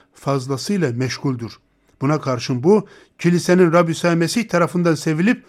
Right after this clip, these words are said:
o grup olduğu gerçeğini yok etmez. Yani Rab İsa Mesih bu inanlılar topluluğunu her şeye rağmen sevmektedir. Onu yıkayıp, temizlemek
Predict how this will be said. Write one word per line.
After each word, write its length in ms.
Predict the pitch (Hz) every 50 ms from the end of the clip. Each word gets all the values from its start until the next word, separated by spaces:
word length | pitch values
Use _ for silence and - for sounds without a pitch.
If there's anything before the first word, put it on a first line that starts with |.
| - - - - _ -
o 220 | 175 170 - -
grup 320 | 170 170 214 247 254 - -
olduğu 720 | - 160 160 160 151 143 131 160 160 175 214 240 220 - - _ _ _ _ _
gerçeğini 800 | - 143 143 135 123 127 - 147 135 135 131 135 151 180 190 170 123
yok 220 | 135 139 127 - -
etmez. 480 | 131 120 - - 110 104 - - - _ _ _ _ _ _ _ _ -
Yani 300 | 135 151 165 175 156 - - _ _ _ -
Rab 180 | 139 151 156 147
İsa 260 | 143 - - 160 151
Mesih 280 | 147 143 143 - 233 202 -
bu 160 | - 151 143 -
inanlılar 520 | 170 160 156 151 151 151 151 160 156 151
topluluğunu 680 | - 156 143 - - 147 143 143 135 135 151 196 220 214 - - _ _
her 360 | - - 180 208 226 240 233
şeye 300 | 190 - - 175 165 151
rağmen 280 | 151 147 143 143 156 156
sevmektedir. 760 | 147 - 127 117 120 120 117 - 147 135 131 127 - - _ _ _ _ _ _ _ _ _ _ _ _ _ _ _ _ _ _ _ _ _ _ -
Onu 240 | 147 170 214 220
yıkayıp, 560 | 190 185 175 - 185 180 208 220 170 120 - - _ _ _ _ _ _ _ _ _ _ _ _ _ _ _ -
temizlemek 680 | 165 170 185 185 160 147 165 156 170 202 143 -